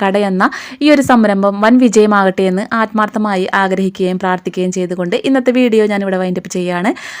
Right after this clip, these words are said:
അപ്പോൾ നമ്മുടെ ഇന്നത്തെ വീഡിയോ നിങ്ങൾക്ക് എല്ലാവർക്കും ഇഷ്ടമായി കാണുമെന്ന് കരുതുന്നു. വീഡിയോ ഇഷ്ടമായിട്ടുണ്ടെങ്കിൽ ലൈക്ക് ചെയ്യുക, നിങ്ങളുടെ ഫ്രണ്ട്സിനും ഫാമിലിക്കൊക്കെ ഒന്ന് ഷെയർ ചെയ്ത് കൊടുക്കുക.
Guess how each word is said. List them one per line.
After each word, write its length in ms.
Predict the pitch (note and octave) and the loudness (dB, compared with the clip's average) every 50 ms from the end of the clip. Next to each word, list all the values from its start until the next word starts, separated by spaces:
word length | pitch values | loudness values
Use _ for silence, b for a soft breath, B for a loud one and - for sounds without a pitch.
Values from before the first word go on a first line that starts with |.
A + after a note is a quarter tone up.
| B B3+ - | B -8 0
അപ്പോൾ 140 | C4 D4+ | 2 4
നമ്മുടെ 220 | D4+ D4+ D4 D4 D4 | 4 4 4 4 4
ഇന്നത്തെ 200 | C#4+ C#4+ C#4+ C#4+ | 4 2 2 2
വീഡിയോ 260 | C#4+ C#4 C4 C4+ C4+ | 2 2 2 4 4
നിങ്ങൾക്ക് 240 | C#4 C4 C4+ C4+ C4 | 4 2 2 2 2
എല്ലാവർക്കും 340 | B3 A#3+ A#3 A#3 A#3 B3+ C4 | 2 4 4 2 2 0 -2
ഇഷ്ടമായി 360 | B3+ - A#3 A3 A3+ A3+ A3+ - | -4 -4 -4 -2 -2 -2 -2 -2
കാണുമെന്ന് 340 | A3+ G#3+ G#3 G#3 G#3 A3 A3+ A3+ | -4 -4 -2 -4 -4 -2 -2 -2
കരുതുന്നു. 300 | A3 G3+ G#3 G3 A3 C4+ | -2 -2 -2 -4 -2 -2
വീഡിയോ 280 | D4 C4 A#3 G#3+ G#3+ | -2 -2 0 0 -2
ഇഷ്ടമായിട്ടുണ്ടെങ്കിൽ 680 | G#3+ - - - G#3 G3 G3 G3 G3 F#3+ F#3+ G#3+ B3+ | -2 -4 -6 -6 -6 -4 -4 -4 -4 -4 -4 -2 0
ലൈക്ക് 300 | B3 G#3+ F#3+ F3+ - - | 0 0 -2 -4 -6 -8
ചെയ്യുക, 180 | - F#3 F#3+ A#3 | -6 -4 -4 -2
നിങ്ങളുടെ 260 | C4+ B3 G#3+ F#3+ F#3+ | -2 -4 -4 -4 -6
ഫ്രണ്ട്സിനും 360 | F#3+ G3 F#3 F3+ F3+ F#3+ G3 | -6 -4 -6 -6 -8 -10 -10
ഫാമിലിക്കൊക്കെ 440 | - G#3 G3 F#3 F3+ F3+ F#3+ F#3 F#3+ | -8 -6 -6 -6 -6 -8 -8 -8 -6
ഒന്ന് 100 | F#3 F#3+ | -6 -6
ഷെയർ 240 | F#3+ - G3 F3 F3 | -4 -4 -4 -4 -4
ചെയ്ത് 120 | F3+ F3+ | -4 -4
കൊടുക്കുക. 380 | F#3 - F#3 F3 F3+ - A#3+ A4+ | -4 -4 -6 -6 -2 -2 -2 -2